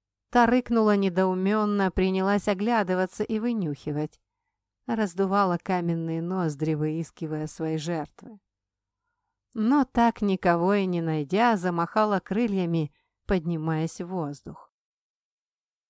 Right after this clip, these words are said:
Именно в этот момент меня заметил Иден. И лощину тут же разорвал яростный рык мага,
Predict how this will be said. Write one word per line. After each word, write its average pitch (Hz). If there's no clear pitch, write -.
Именно 269
в 190
этот 196
момент 175
меня 185
заметил 165
Иден. 147
И 302
лощину 277
тут 247
же 208
разорвал 185
яростный 180
рык 165
мага, 185